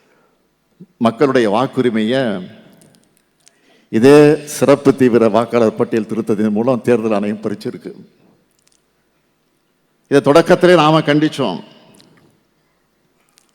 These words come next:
தமிழ்நாட்டிலேயும் அதே குறுக்கு வழியை பயன்படுத்த ஒன்றிய பா ஜ க அரசு தனது கைப்பவையா தேர்தல் ஆணையத்தை பயன்படுத்த முயற்சி செய்துன்னு அப்பவே சொன்னேன். உழைக்கும் மக்கள், பட்டியலினத்தவர்,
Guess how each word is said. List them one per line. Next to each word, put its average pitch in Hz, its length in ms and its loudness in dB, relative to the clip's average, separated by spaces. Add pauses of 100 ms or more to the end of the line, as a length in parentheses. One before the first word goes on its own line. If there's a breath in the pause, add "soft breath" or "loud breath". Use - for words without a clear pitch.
(540)
தமிழ்நாட்டிலேயும் 160 580 2
அதே 160 220 6
குறுக்கு 160 300 4
வழியை 156 240 4
பயன்படுத்த 143 580 0
ஒன்றிய 143 300 0
பா 151 80 2
ஜ 147 200 2
க 143 120 -2
அரசு 139 300 0
தனது 131 300 -2
கைப்பவையா 147 800 0
தேர்தல் 143 380 0
ஆணையத்தை 131 380 -4
பயன்படுத்த 135 540 -2
முயற்சி 139 320 -4
செய்துன்னு 139 440 -4
அப்பவே 151 220 -2
சொன்னேன். 139 520 -6 (1900)
உழைக்கும் 123 440 0
மக்கள், 110 500 -8 (1400)
பட்டியலினத்தவர், 117 960 -4